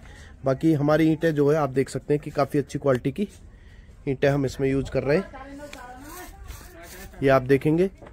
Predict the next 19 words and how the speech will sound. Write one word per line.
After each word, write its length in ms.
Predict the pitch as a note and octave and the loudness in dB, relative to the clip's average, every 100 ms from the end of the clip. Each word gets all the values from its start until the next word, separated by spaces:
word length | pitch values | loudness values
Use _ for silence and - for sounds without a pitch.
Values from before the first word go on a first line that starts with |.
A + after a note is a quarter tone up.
| - - | -20 -2
तो 80 | C3+ | -2
इस 140 | - | 0
तरीके 300 | C3+ C3+ C#3 | -2 -2 -2
से 120 | C3+ G#3+ - - - C#3 | -4 -8 -10 -20 -6 -4
ये 60 | |
साइड 280 | B2+ C#3 D3+ | 2 4 6
में 140 | D#3+ F3 | 6 4
भी 200 | G3 G3 - - - - - - - - - - | 2 -2 -8 -20 -20 -20 -20 -20 -20 -20 -8 -2
construction 460 | C#3 D#3 D3+ D#3+ | 0 0 0 0
हो 120 | D3 | 0
रखा 240 | C#3+ C#3 E3+ | 0 0 -2
है 180 | A#3+ C#3+ | -2 2
जो 140 | D3 | 2
हमारे 320 | C#3 D3 D3 | 6 6 8
ही 80 | E3 | 6
द्वारा 300 | D#3 D3+ D3+ | 6 6 6
किया 500 | F#3 - - - C#3 C3 | 2 -6 -12 2 4 4
गया 240 | C#3 C#3 | 4 4
है। 120 | G#3+ | 2